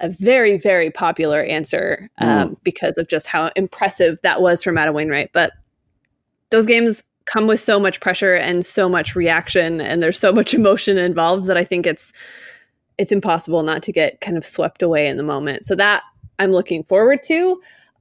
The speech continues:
Speaker 1: Uh, it's also terrifying because it can go bad so quickly, and then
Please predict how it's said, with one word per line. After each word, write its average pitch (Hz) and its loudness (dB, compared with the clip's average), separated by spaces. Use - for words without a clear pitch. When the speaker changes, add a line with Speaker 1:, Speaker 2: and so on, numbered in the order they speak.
Speaker 1:
Uh, - -2
it's 196 2
also 175 0
terrifying 196 2
because 170 -2
it 180 -4
can 165 -2
go 180 4
bad 165 0
so - -4
quickly, 220 -2
and 185 -4
then 175 -4